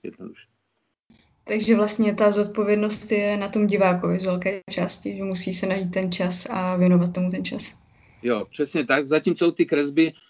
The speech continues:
Speaker 1: eh, když je založená tady třeba na tom příběhu a ten příběh je zrovna zastavený v nějakém momentu, tak se na to podíváte, teď vám to docvakne a už se nemusíte dívat. Můžete ještě fajnšmekrovsky se tam jakože,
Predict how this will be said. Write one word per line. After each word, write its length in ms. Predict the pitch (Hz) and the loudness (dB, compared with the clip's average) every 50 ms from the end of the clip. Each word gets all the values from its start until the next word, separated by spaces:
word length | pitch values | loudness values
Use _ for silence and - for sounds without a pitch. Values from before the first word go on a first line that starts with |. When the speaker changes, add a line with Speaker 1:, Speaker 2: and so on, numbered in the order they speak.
| _ _ _ _ _ _ - | _ _ _ _ _ _ -6
Speaker 1:
eh, 300 | 117 110 107 113 113 113 | -2 0 2 2 2 0
když 280 | 110 120 131 135 - - | 0 0 -2 -2 0 0
je 80 | 151 135 | 2 2
založená 580 | 139 135 139 139 135 151 143 143 143 143 135 | 4 2 2 2 2 2 2 2 2 0 0
tady 640 | - - 143 131 135 139 139 135 135 135 120 117 110 | -2 -6 -6 -4 -2 -2 -2 -2 -2 -4 -4 -8 -10
třeba 320 | - - - 123 131 131 | -12 -12 -10 -4 -4 -2
na 120 | 131 131 127 | -2 -2 -4
tom 200 | - 139 123 113 | -4 -4 -4 -4
příběhu 600 | - - 117 113 131 127 131 143 151 151 - - | -4 -6 -4 -2 -2 -2 -2 -2 -4 -4 -6 -6
a 40 | - | -4
ten 160 | 135 123 120 | -4 -4 -4
příběh 380 | - - 139 127 139 127 - | -4 -6 -4 -2 -2 -2 0
je 80 | 156 131 | -2 -2
zrovna 320 | 127 135 127 127 135 131 | -2 -2 -4 -4 -4 -4
zastavený 600 | 117 123 113 - - 139 127 120 131 127 127 131 | -4 -4 -6 -6 -8 -8 -8 -8 -8 -10 -10 -14
v 80 | 123 120 | -14 -12
nějakém 320 | 123 123 120 _ - 135 | -12 -12 -12 _ -4 -2
momentu, 520 | 120 117 113 120 120 123 120 - 143 143 _ _ _ _ _ _ _ _ _ - | -2 0 -2 -2 -2 -2 -4 -4 -6 -8 _ _ _ _ _ _ _ _ _ -6
tak 160 | 120 113 - | -6 -6 -4
se 100 | - 143 | -4 -4
na 80 | 135 | 0
to 120 | 120 - 113 | 0 0 0
podíváte, 640 | - 139 131 123 131 131 135 131 135 135 160 143 | 2 0 0 2 2 2 4 2 2 2 -2 -6
teď 180 | 139 143 131 127 | -4 -4 -4 -2
vám 160 | 139 139 127 | -2 -2 0
to 100 | 135 120 | 0 0
docvakne 640 | 123 131 117 - 147 135 - - - 147 147 156 - _ _ _ _ _ _ _ _ - | 0 -2 -2 -2 -4 -4 -6 -4 -6 -6 -6 -6 -10 _ _ _ _ _ _ _ _ -2
a 100 | 120 - | 0 0
už 180 | - - - | 0 -2 0
se 120 | - - 156 | 0 0 0
nemusíte 460 | 160 160 151 - - 160 - 156 143 | 2 -2 -2 -4 -6 -4 -2 -2 -2
dívat. 400 | 135 143 135 120 98 95 - - | -2 -2 -2 -2 -2 -4 -4 0
Můžete 340 | 113 160 165 180 175 - 160 | 0 4 4 4 4 4 2
ještě 240 | 151 - - 156 | 0 2 0 -2
fajnšmekrovsky 1000 | - - 127 123 120 - 147 143 139 - 143 139 127 - - - 147 143 139 135 131 | 0 0 -4 -4 -4 -4 -6 -6 -4 -4 -4 -6 -6 -8 -8 -4 -2 -2 -2 -4 -6
se 240 | - - - 123 110 | -10 -12 -12 -12 -2
tam 300 | - 131 127 127 127 123 | 0 0 2 2 4 2
jakože, 480 | 117 113 - 135 120 107 120 113 110 | 2 2 4 2 4 4 4 2 2